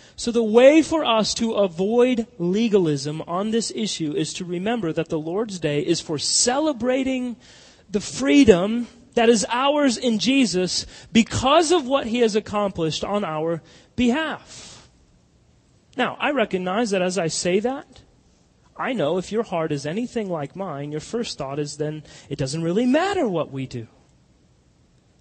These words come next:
That's the opposite side of the coin. That's not legalism. That's what we talked about several weeks ago. That's antinomianism, a rejection of the law of God altogether. But let's be more thoughtful than that.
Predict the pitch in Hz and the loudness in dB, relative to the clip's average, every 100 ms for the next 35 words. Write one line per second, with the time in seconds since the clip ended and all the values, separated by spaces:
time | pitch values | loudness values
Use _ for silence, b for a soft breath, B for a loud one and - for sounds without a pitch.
0 | - 165 233 247 262 339 339 - 202 165 | -12 -6 -2 -2 -2 -2 0 2 2 0
1 | - - 170 151 139 139 135 151 131 110 | -4 -4 -2 -2 -4 -8 -12 -14 -14 -16
2 | _ _ _ b 262 262 190 208 302 269 | _ _ _ b -4 -2 0 4 6 6
3 | 175 175 247 208 180 226 - 190 156 165 | 4 4 0 0 -2 -4 -8 -8 -8 -8
4 | 139 - 147 - 170 147 135 151 - 196 | -10 -8 -10 -8 -8 -6 -6 -6 -6 -6
5 | 233 208 208 - B B 190 220 226 269 | -4 -4 -6 -12 B B -2 0 2 2
6 | 269 311 320 285 208 139 135 170 226 226 | 2 0 0 2 2 -2 -4 2 4 2
7 | 170 170 254 311 - 220 233 220 220 190 | 0 2 2 2 -2 -2 0 0 2 4
8 | 226 214 214 226 233 247 247 269 285 311 | 2 2 0 0 0 0 0 -2 0 -2
9 | 277 160 120 _ _ _ _ _ _ - | -6 -10 -12 _ _ _ _ _ _ -20
10 | _ _ _ _ _ _ 269 269 311 - | _ _ _ _ _ _ -10 -6 -4 -2
11 | 302 240 233 208 240 - - 165 160 147 | 0 0 -2 -2 -4 -6 -8 -8 -6 -8
12 | 120 - _ | -10 -16 _